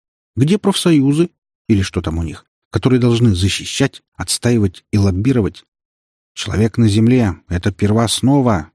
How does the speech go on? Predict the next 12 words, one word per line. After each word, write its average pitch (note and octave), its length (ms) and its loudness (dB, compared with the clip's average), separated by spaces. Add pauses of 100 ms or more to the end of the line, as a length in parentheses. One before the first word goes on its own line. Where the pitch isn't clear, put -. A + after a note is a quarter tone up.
это E2+ 260 -4
становой G#2+ 480 0
хребет. B2+ 580 -2 (580)
Надо D#2 240 -6
им G2 140 2
помочь. C#3+ 440 -2 (1400)
В F2 120 -6
города F2+ 440 -2
въехали A#2 500 -2
трактора - 640 -6 (520)
с - 120 -8
прицепами, - 720 -6